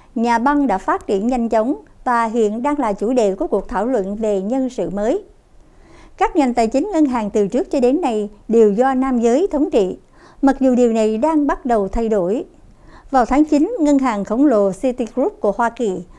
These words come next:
bổ nhiệm Jane Fraser làm giám đốc điều hành kế tiếp, biến người phụ nữ nước Anh này trở thành sếp nữ đầu tiên của một ngân hàng ở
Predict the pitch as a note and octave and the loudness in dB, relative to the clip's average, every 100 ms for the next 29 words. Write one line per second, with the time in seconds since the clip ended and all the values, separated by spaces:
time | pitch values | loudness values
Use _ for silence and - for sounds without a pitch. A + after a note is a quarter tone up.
0 | - - G#3+ C4 F4+ G#3 G3 F#3 - D#4 | -12 0 2 4 4 2 0 -4 -2 2
1 | D#4 E4+ - C#4 C4+ C4 A#3+ A3 A3 - | 2 0 -2 0 0 0 0 0 -4 -12
2 | - B3 A3+ G#3 G3 A3+ E4+ G4+ D#4 G#3+ | -12 -2 0 0 0 0 0 -2 0 0
3 | A3+ F#3 E3+ G#3 B3+ F4 G4 - - - | -2 -6 -4 -4 -2 -2 -4 -12 -20 -20
4 | - - B3+ D4+ F4+ A#4+ B3+ A3+ G#3+ A#3 | -20 -12 0 2 2 2 2 2 0 0
5 | G#3 G#3+ D#4 - - D#4+ - C4 C4 A#3 | 2 2 -2 -6 -4 -4 -2 -4 -2 -2
6 | G#3 G3+ A3+ C#4 G3+ F#3+ - F4 A#4+ - | -2 0 0 -2 -4 -6 -8 -4 -4 -4
7 | A#3+ G#3+ A3 B3+ A#3 G#3 D4+ C4+ A#3+ C4 | -4 -2 -2 0 -2 0 -2 -2 0 0
8 | G#3 - C4 B3 A3+ F#3+ F#3 - F3+ | 0 -2 -4 -4 -4 -6 -8 -8 -6